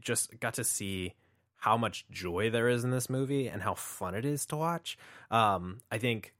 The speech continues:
the music choices are also just brilliant. Um, and I come back to the casting again. I absolutely love everyone in this <laughs> movie. Bill Nighy makes a movie, for sure. It's so good. <laughs> Um, but yeah, this is, I think, one of the more fun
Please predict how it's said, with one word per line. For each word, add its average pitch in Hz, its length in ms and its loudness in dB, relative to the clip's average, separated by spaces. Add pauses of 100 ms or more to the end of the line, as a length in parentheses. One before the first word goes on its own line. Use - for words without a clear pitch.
(260)
the 104 380 0
music 107 500 0
choices 135 540 0
are - 180 -4
also 90 340 -4
just 87 280 -10
brilliant. 95 640 -2 (380)
Um, 87 480 2 (100)
and 107 480 -2
I 113 280 0 (340)
come 113 160 -6
back 117 160 -2
to - 80 -6
the 107 80 -8
casting 104 420 0
again. 92 260 -2
I 101 140 -2
absolutely 107 460 0
love 95 200 2
everyone 87 380 -6
in 85 80 -10
this - 160 -8
<laughs> - 0 -
movie. - 600 -4 (420)
Bill 113 160 4
Nighy 143 480 8
makes 110 240 2
a 143 40 2
movie, 131 440 4 (100)
for - 160 -2
sure. 131 380 4
It's 117 240 2
so 127 300 8
good. 143 420 8
<laughs> - 400 8 (920)
Um, 127 520 6
but - 120 4
yeah, 202 160 8
this 139 260 2
is, 170 220 0
I 131 160 2
think, 143 240 0
one 120 140 2
of 110 120 -2
the 110 100 0
more 104 260 0
fun 82 640 -2